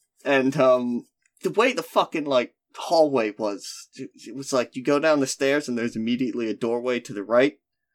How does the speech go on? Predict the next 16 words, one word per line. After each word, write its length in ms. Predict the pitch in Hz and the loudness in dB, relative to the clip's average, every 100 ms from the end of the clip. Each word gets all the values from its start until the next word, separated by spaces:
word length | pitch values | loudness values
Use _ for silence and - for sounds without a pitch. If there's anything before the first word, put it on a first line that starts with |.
| _ _ _ - | _ _ _ -6
and 180 | 117 113 | 0 2
then 140 | 120 | 2
it 120 | 117 | 0
immediately 600 | 120 117 123 131 120 123 | 0 2 2 2 0 -4
turns 340 | - 139 123 117 | -4 -2 -2 -4
into 260 | 113 120 | -4 -4
another 340 | 98 110 123 113 | -2 -2 -2 0
hallway, 520 | 120 123 131 135 117 | 2 2 2 2 0
and 180 | 110 104 | -4 -6
so 140 | 123 | -8
basically 640 | - 156 170 156 143 139 | 0 0 0 -2 -2 -2
the 80 | 113 | -2
couch 480 | - - 151 135 - 131 | -4 0 0 0 -4 -8
was 160 | 117 | -8
physically 560 | - 160 127 131 135 120 | -4 -4 -2 -4 -4 -6
impossible 720 | 101 127 123 123 101 92 104 | -6 -4 -4 -4 -8 -10 -12